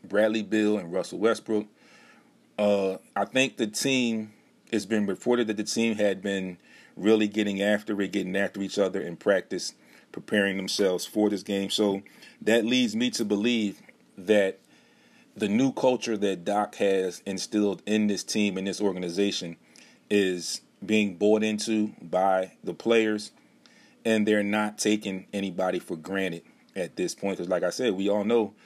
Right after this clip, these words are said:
basketball is a game of runs. Teams are gonna make runs. Again, you could argue that my, uh, Washington came in with some momentum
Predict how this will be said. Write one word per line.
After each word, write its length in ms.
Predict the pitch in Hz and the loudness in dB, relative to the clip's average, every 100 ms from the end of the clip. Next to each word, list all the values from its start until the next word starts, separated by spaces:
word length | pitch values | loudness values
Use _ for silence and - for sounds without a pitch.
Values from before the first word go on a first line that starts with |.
| - - - | -20 -20 0
basketball 500 | 104 107 98 113 113 | 2 2 0 2 2
is 80 | 104 | 0
a 20 | |
game 240 | 95 98 | -4 -4
of 80 | 98 | 0
runs. 280 | 110 107 92 | 0 0 -2
Teams 300 | - 117 107 | 0 0 2
are 120 | 107 | 2
gonna 220 | 104 101 | 2 -2
make 220 | 95 98 92 | -2 -2 -2
runs. 580 | 101 104 82 73 - _ _ _ _ _ _ _ _ _ _ _ - - | 0 0 -2 -10 -14 _ _ _ _ _ _ _ _ _ _ _ -12 -6
Again, 560 | 107 98 98 117 107 - | -2 -2 2 2 2 -2
you 140 | 104 101 | -6 -2
could 220 | 107 92 | -2 -2
argue 480 | 98 107 110 101 104 | 2 2 2 0 -2
that 360 | 90 101 98 - | 2 0 0 -4
my, 380 | 95 92 90 90 _ _ - | -4 -4 -4 -8 _ _ -10
uh, 260 | 85 82 80 | -6 -6 -2
Washington 560 | 85 104 101 110 104 104 | 2 2 2 -2 -2 -2
came 340 | 104 104 101 | 0 0 2
in 140 | 104 95 | 0 -2
with 140 | 101 | -4
some 260 | - 101 95 | -2 -4 -2
momentum 640 | 90 95 117 117 113 | -2 0 2 2 -2